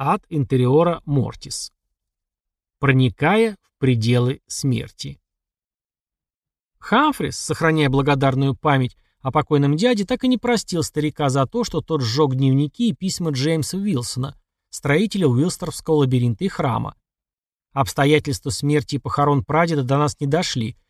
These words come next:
Известно лишь, что, согласно завещанию, едва ли не единственному уцелевшему документу, который имел касательство к покойному, необычайно щедрая сумма была оставлена слуге, судя по имени итальянцу.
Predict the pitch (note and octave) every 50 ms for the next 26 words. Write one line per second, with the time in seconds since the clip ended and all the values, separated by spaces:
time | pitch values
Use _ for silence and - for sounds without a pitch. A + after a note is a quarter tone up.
0 | _ _ _ _ - F3+ F3 A3 C4 C#4+ - - A3+ G#3+ G3 - - F3+ - -
1 | G3+ F#3 A3 A3 - - G3 E3 E3 F#3 G3 - - - - C4+ C#4 C4+ G#3+ C#3+
2 | A#2+ A#2+ B2+ C#3 D3+ C#3+ D3+ C#3 C3+ C#3 C#3+ D3+ E3 D#3 D3 D3 B2 - - -
3 | B2+ B2 B2+ - - D3 C#3+ C3+ A#2 - - C3 B2 B2 B2 - - B2 C3+ E3
4 | G3+ F3+ - C3 - C#3 C3 - C#3 C3 C3 C3+ B2+ A#2+ - D3+ C3+ - - D#3+
5 | - A#2+ G2+ - - F#2+ - _ C#3+ D3+ C#3+ _ C3 A#2 A2+ A2 A2 B2 C#3 C3+
6 | - _ _ _ _ _ _ _ _ _ _ C#3+ D3 D3 D#3+ - - E3+ D#3 D3
7 | C#3+ - - - F3+ D#3+ C#3+ C#3 C3+ - - - G3 G3+ G3 F3+ D3+ C#3 C#3 C#3+
8 | D3 D3 - - - D3 C#3+ C#3 C#3+ C3+ - - F#3 F#3 D#3 C#3+ A#2+ - - -
9 | _ _ _ _ _ - - C#4+ A#3 B3 - - G#3 G#3 G3+ G3 G3 F#3+ F#3+ G3
10 | - F#3 - - F#3+ F3 C#3+ A#2+ - - B2+ - - - C#3+ -